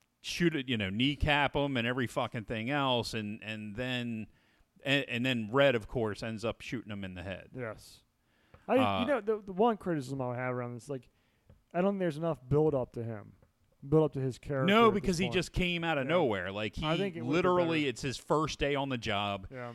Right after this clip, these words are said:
Speaker 1: He, his first day with this partner,
Speaker 2: Mm-hmm.
Speaker 1: but he's willing to not wait for backup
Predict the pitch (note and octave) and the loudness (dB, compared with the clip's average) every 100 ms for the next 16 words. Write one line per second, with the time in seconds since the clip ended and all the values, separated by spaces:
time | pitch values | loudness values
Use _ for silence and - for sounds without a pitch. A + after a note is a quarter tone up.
0 | - - C3 B2+ A#2+ C#3 C3 A#2 - D#3+ | -10 0 2 2 2 0 -2 -2 2 2
1 | E3+ F#3 F3 D#3 D#3+ - - A#2+ A2 F#2 | 4 2 0 0 -2 -4 -2 0 0 -4
2 | F#2 F#2+ - B2 B2 A#2+ _ - D3+ D#3+ | -8 -8 -12 -20 -20 -20 _ 2 4 4
3 | B2+ C3+ F#3 F#3+ F#3 D#3+ F3 D3+ D3 C#3+ | 4 4 6 4 0 0 4 4 4 2
4 | B2+ - _ _ - G#2 C3+ G#3 G3 A3 | -2 -6 _ _ -10 0 4 4 6 4
5 | C#3 F#3 D3 E3 D3 B2+ G2+ G2 | 4 2 6 6 4 4 2 0